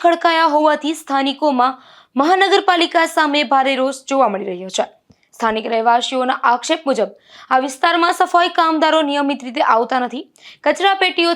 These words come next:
છલકાઈ રહી છે અને રસ્તાઓ પર કચરો વેરાયેલો રહે છે, તેમજ ગંદકીને કારણે દુર્ગંધ અને મચ્છરોનો ઉપદ્રવ વધતા રોગચાળાનો ભય ઊભો થયો છે. જ્યારે તંત્ર દ્વારા કોઈ કામગીરી કરવામાં ન આવી ત્યારે અંતે હારીને સ્થાનિકોએ પોતે જ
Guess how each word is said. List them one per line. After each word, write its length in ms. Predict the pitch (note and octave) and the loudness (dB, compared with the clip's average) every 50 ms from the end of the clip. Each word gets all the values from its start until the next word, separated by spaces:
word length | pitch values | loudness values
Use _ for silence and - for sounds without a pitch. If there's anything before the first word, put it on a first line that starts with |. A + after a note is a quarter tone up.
| E4+ - | -2 -2
છલકાઈ 380 | C#4+ D4 C#4+ D4 C#4 C#4+ C#4 C4 | -4 -4 0 0 2 2 2 2
રહી 180 | B3+ C4 B3+ - | 0 0 0 -2
છે 100 | C#4 F4 - - | -4 -4 -6 -8
અને 120 | - A#3+ A#3 A#3 | -6 -6 -4 -4
રસ્તાઓ 420 | B3 A#3+ - - - D4 D4 D#4 D#4 A#3+ | -4 -6 -8 -8 -4 -2 -2 -2 0 0
પર 120 | C#4+ C#4+ D4 C#4+ - | -2 -2 0 0 -2
કચરો 280 | D4 D4 - A#3+ G3+ - - _ _ _ _ _ _ - | -2 -2 -4 -6 -8 -8 -8 _ _ _ _ _ _ -2
વેરાયેલો 580 | G#3+ C4 D4+ E4+ F4 D#4+ C#4+ B3 A3 G#3 G3+ G3+ | 2 2 4 4 4 4 4 2 2 0 -2 -2
રહે 180 | G3+ G3+ F#3+ F#3+ - | -4 -8 -6 -4 -4
છે, 100 | B3 - - _ _ - | -4 -6 -8 _ _ -8
તેમજ 280 | A3 A3 A3+ A3+ A3 A#3 | -4 -4 -2 -4 -4 -4
ગંદકીને 480 | A#3+ A#3+ A#3+ B3 G#3+ C4 B3+ B3+ C#4 C#4 C#4 C#4+ | -4 -4 -4 -4 -6 -4 -4 -4 -4 -2 0 2
કારણે 320 | C4+ C4 C4 B3 B3 C4+ G#3+ G3+ | 2 2 2 0 0 -2 -4 -4
દુર્ગંધ 400 | C#4 D#4 D#4+ C#4+ A#3+ G#3 - - - _ - - - - | -4 -4 -2 0 0 0 0 -2 -12 _ -20 -18 -8 -4
અને 140 | - C4+ C4+ | 0 0 2
મચ્છરોનો 640 | C4+ C#4+ E4+ F4 - - G4 F#4+ F#4 F#4 F4 F4 E4+ | 2 2 0 0 0 0 2 4 4 2 2 2 0
ઉપદ્રવ 320 | E4 - - D#4 D#4+ E4 D4+ C#4 | 0 0 0 2 2 2 4 2
વધતા 340 | D4+ D4 D4+ - C4+ C4+ C#4 C4+ | 0 0 2 2 2 4 4 4
રોગચાળાનો 580 | C4+ C4+ C4+ C4+ - C4 B3+ B3+ C4 B3 A#3+ C4 - - | 2 2 0 0 0 2 2 2 0 0 -2 -4 -4 -4
ભય 180 | A#3 B3 B3+ A3 | -4 -4 -4 -4
ઊભો 240 | F#3+ - F#3 F3 | -4 -6 -8 -8
થયો 240 | F3+ F3 F3 F3 F3 G3+ | -8 -10 -10 -10 -8 -8
છે. 140 | - - _ _ _ _ _ _ - - - - G3+ | -10 -10 _ _ _ _ _ _ -20 -20 -14 -4 0
જ્યારે 180 | A3+ A3 G#3+ G#3+ A#3+ | 0 0 0 2 0
તંત્ર 260 | B3+ D4 C#4+ F4 F4+ F4+ | 0 2 2 0 0 2
દ્વારા 320 | F4 F4 E4+ E4+ E4+ F4 F4 F4 | 2 2 2 2 0 0 0 0
કોઈ 160 | D#4+ D#4+ D#4+ D#4+ | 0 0 0 0
કામગીરી 440 | D#4+ D#4+ D#4 C#4+ C4+ D4 C#4 D4+ D4 D4+ | 0 -2 0 -2 -4 -2 -2 -2 2 2
કરવામાં 380 | C#4 C4+ C#4 C#4 C4+ C4+ C4 B3+ | 2 4 4 2 2 0 0 0
ન 40 | C4+ | 0
આવી 320 | C4+ C4+ C4+ C4 B3+ C#4+ E4+ _ _ - - - _ - | 2 2 2 0 -2 -4 -6 _ _ -20 -20 -14 _ 0
ત્યારે 180 | C4+ C4 C4 B3+ | 2 2 2 2
અંતે 260 | C4+ C4 B3+ C4 D4 C#4 A#3 | 2 0 0 0 0 0 2
હારીને 400 | A3+ C4 C#4 D4 E4+ E4+ D#4 D4 D4+ E4 D#4 | 2 2 2 2 2 0 0 0 -2 -2 -2
સ્થાનિકોએ 560 | - D#4 D4 C#4+ D4 D4 D4 D4+ D4 D4 C#4+ C#4+ - - | -2 -2 0 0 -2 -2 -2 -2 -2 -2 -2 -4 -2 -2
પોતે 280 | D4+ E4+ E4 - D#4+ | -2 -2 0 0 0
જ 80 | F4+ | 0